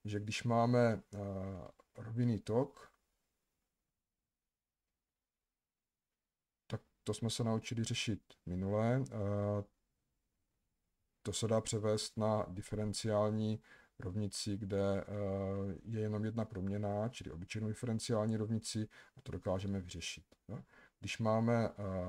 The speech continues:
tok, který je směrem ke studně,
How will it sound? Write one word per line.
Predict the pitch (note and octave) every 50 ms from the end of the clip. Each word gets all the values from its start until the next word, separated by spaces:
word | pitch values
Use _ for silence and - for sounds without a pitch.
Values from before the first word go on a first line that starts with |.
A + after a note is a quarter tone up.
| F2+ F2+ F#2 F2 - - _ _
tok, | - A2+ A2+ A3+ -
který | - - G#2+ A2 A2+ A2+ A2 A2+ A2+
je | A2 A2 A2 G#2+ - - - _ _ _
směrem | - - - A#2+ A2 A2 A2 G#2+ G#2+ G#2+ G2 F#2+ F#2 - - - -
ke | - F#2+
studně, | - - - G2+ F2 G#2+ G2+ G2+ G2+ G#2+ B2 C#3+ D#3